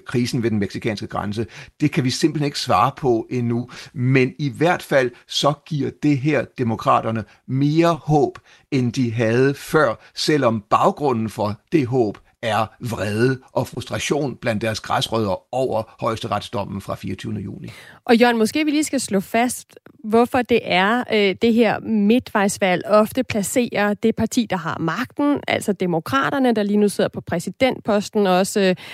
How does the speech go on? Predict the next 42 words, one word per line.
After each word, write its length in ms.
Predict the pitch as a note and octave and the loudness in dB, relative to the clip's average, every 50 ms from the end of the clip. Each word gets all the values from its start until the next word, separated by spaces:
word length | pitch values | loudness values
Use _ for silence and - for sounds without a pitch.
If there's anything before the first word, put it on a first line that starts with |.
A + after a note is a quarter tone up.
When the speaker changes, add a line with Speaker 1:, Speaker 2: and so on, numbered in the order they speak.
| - - - - | -18 -12 -4 2
Speaker 2:
øh, 160 | - G#3+ G3 | 4 4 4
sidder 280 | G3 - - A#3+ - - | 4 2 0 0 0 0
i 300 | A3 - - G#3+ G#3+ G#3 | -2 -2 -2 -2 -2 -2
senatet 640 | - - G#3+ G3+ G#3+ A3+ A3+ - - A#3+ A#3 - | -2 0 2 4 4 4 4 2 2 2 2 2
og 140 | - G3 F#3 | 2 0 0
repræsentanternes 920 | F#3 G#3 - - G3 - G#3 G3+ F#3+ - G#3 G3 - A3 G#3+ F#3 F3+ - - | -2 -4 -4 -4 -2 2 2 2 2 2 -2 -4 -2 -2 -2 -2 -2 0 2
hus 240 | D4+ C#4+ C#4 - | 2 2 2 0
og 80 | C#4+ B3 | -4 -4
kan 120 | A3 A3+ G3+ | -4 -4 -4
gennemføre 440 | - A#3 A3+ A#3 - - G#3 G3+ G#3 | 0 0 0 0 0 0 0 0 2
love. 340 | G3+ F#3+ G3 G3+ G#3+ B3 B3 - - - - - | 2 2 2 4 4 4 2 0 -6 -18 -4 0
Hvorfor 240 | - A#3+ C4+ - D4+ | 2 2 4 4 2
det 100 | C4+ A#3+ | 2 0
er, 100 | A#3+ B3+ | 0 0
at 140 | - A3 G#3 - | -2 -4 -4 -2
det 160 | - D4+ E4+ | -2 -2 -2
parti 380 | - - D#4 - - - C4 B3 - - | -2 -4 -6 -4 -2 -2 -2 -2 0 2
ofte 320 | G3+ A3 A#3+ - - C#4+ | 2 2 2 0 -2 -2
ligesom 320 | B3 A#3 A#3 - B3+ A#3 | -2 0 0 0 0 0
er 140 | A3 G#3+ A3 | 2 2 2
the 180 | A#3 G#3 C4 B3+ - - | 2 2 0 0 2 2
underdog, 600 | A3 B3 C#4+ C#4 D4 C#4+ - A3 G#3 F#3+ F#3+ G#3 - - _ | 2 2 2 2 0 0 0 2 2 2 2 0 -2 -6 _
når 180 | - A3 G#3+ G#3 | 2 2 4 4
vi 100 | G3+ A3+ | 2 0
taler 460 | G3+ - - G#3 - - - G#3 G#3+ - - - _ - | -2 -2 -2 -2 0 0 0 0 0 -2 -6 -10 _ 0
midtvejsvalg. 920 | G#3 G3+ G3 G#3 G#3+ - - A#3 A3 G3 - - G3 G3+ F#3+ F#3 - - | 4 4 4 4 2 0 -4 -4 -2 -2 -4 -4 -2 -2 -2 -2 -2 -2
Hvorfor 320 | G3+ B3 C#4+ C#4+ - E4 | 0 2 2 2 0 -2
er 140 | D4+ C4 C4 | -2 -2 -2
det 160 | C4 D4+ C4+ | -2 -2 -4
så 120 | - A#3+ | -2 -4
svært 380 | A#3 - - B3 A#3+ A#3 - - | -4 -4 -2 0 0 0 -2 -4
for, 340 | - - A3+ A3 G#3 - - | -4 -2 0 0 0 0 -2
for 160 | - - A3 | -2 -4 -2
det 180 | G3 - A#3 - | -2 -2 -2 0
parti, 500 | - A#3+ - - - C#4 B3+ A#3 - - - - - - - | 0 -2 -2 -2 0 0 0 -2 -4 -8 -16 -20 -18 -6 -2
der 80 | - | -2
ligesom 220 | G#3+ A3 G#3+ B3 A3 | 0 2 2 2 2
har 140 | G3+ B3 A#3+ | 2 0 0
magten, 440 | A3+ G3 F#3 G3 - - B3+ B3 - | 0 0 0 -2 -2 -2 -2 -2 0
at, 160 | - G#3 G3+ - - - - | 0 -2 -2 -2 -4 -4 -2
at 140 | - G3+ F#3 F3 | 0 0 0 0
vinde 220 | - A3+ G#3+ A3 | 2 2 4 6